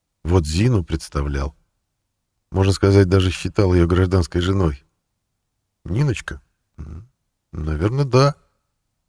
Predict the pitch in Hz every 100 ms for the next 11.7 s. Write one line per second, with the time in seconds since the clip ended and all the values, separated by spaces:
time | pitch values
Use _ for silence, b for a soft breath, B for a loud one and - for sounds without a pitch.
0 | _ _ - 82 78 101 113 104 92 92
1 | 87 90 - 113 107 90 85 80 117 113
2 | - - - _ _ _ _ - 82 95
3 | 135 - 120 107 101 95 92 87 110 104
4 | - - 85 - 107 117 117 113 - 95
5 | 87 80 _ _ _ _ _ _ _ _
6 | _ _ _ 95 - 104 107 110 107 104
7 | 95 117 110 107 107 87 90 90 107 110
8 | 127 104 92 117 107 - 92 95 101 101
9 | 98 98 95 80 82 - - 73 73 _
10 | - 101 92 95 - 95 92 90 - 87
11 | 95 90 82 78 95 95